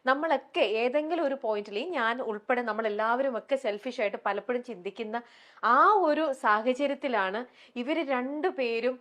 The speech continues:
ഒരു രീതിയിലും ഒരിത്തിരി പോലും ഇവര് സെൽഫിഷ് ആയിട്ട് ചിന്തിച്ചിരുന്നെങ്കിൽ ഇന്ന് ഈ പറയുന്ന വനജ എന്ന് പറഞ്ഞ അവർക്ക് ഈ വീടും കാര്യങ്ങളും ഒന്നും ഉണ്ടാവില്ലായിരുന്നു. ഇന്നിപ്പോൾ ചേച്ചിയുടെ കണ്ണിൽ നിന്ന് വരുന്ന ഇതുണ്ടല്ലോ, അതെന്റെ പൊന്നു ചേച്ചി, അത്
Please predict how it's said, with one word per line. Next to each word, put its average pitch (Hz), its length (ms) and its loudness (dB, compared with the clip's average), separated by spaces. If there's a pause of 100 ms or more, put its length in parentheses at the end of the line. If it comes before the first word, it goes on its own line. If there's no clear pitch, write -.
(260)
ഒരു 247 220 0
രീതിയിലും 320 720 0
ഒരിത്തിരി 381 600 2
പോലും 349 380 2
ഇവര് 285 160 -6
സെൽഫിഷ് 262 400 -2
ആയിട്ട് 254 200 0
ചിന്തിച്ചിരുന്നെങ്കിൽ 226 760 -6
ഇന്ന് 220 360 -4 (140)
ഈ 294 60 -6 (100)
പറയുന്ന 214 480 0 (280)
വനജ 220 380 0
എന്ന് 233 280 -2
പറഞ്ഞ 220 300 0
അവർക്ക് 202 540 -4
ഈ 220 160 -10
വീടും 214 440 -6
കാര്യങ്ങളും 202 320 -2
ഒന്നും 214 240 -4
ഉണ്ടാവില്ലായിരുന്നു. 180 720 -4 (480)
ഇന്നിപ്പോൾ 311 500 4
ചേച്ചിയുടെ 269 520 4
കണ്ണിൽ 240 300 0
നിന്ന് 254 200 0
വരുന്ന 220 420 0
ഇതുണ്ടല്ലോ, 202 800 -4
അതെന്റെ 220 340 -2
പൊന്നു 233 360 -8
ചേച്ചി, 254 300 -2
അത് 240 300 4